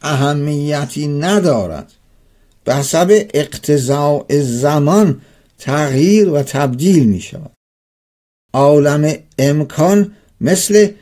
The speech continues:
هیکل انسان می ماند. گاهی صحت دارد، گاهی علیل و مریض است، لحاظا معالجات نظر به اختلاف امراض متفاوت است.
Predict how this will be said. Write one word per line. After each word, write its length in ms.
هیکل 560
انسان 640
می 220
ماند. 380
گاهی 360
صحت 540
دارد، 440
گاهی 420
علیل 840
و 120
مریض 540
است، 420
لحاظا 840
معالجات 1400
نظر 720
به 220
اختلاف 640
امراض 840
متفاوت 920
است. 280